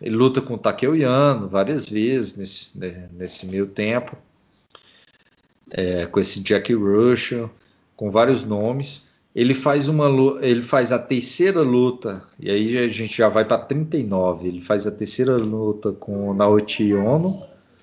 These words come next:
que ele ganha essa terceira luta também. E aí ele começa, ele, é quando ele perde pro Roberto Ruma.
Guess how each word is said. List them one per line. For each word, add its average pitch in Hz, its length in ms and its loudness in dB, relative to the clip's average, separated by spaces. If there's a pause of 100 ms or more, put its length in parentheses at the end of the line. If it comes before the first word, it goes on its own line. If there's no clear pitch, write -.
(1000)
que 107 160 0
ele 104 260 4
ganha 123 640 2 (340)
essa - 240 -8
terceira 113 440 0
luta 107 480 0 (1120)
também. 113 440 0 (280)
E 123 100 4
aí 135 260 6
ele 180 160 2
começa, 156 720 -6
ele, 131 400 0 (380)
é 127 100 -2
quando 139 260 0
ele 160 140 2
perde 160 540 0
pro 160 960 0
Roberto 135 400 0
Ruma. 101 440 -6